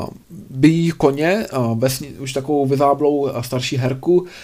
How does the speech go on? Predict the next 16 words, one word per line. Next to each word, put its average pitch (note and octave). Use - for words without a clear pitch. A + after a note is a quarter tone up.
a A#2
neustále D3+
jí C3
bijí, C#3
eh, -
v -
noci, B2
až B2
ji C3+
nakonec C3
tedy C3
ubijí C3+
k B2+
smrti. A#2+
A C3+
na C3+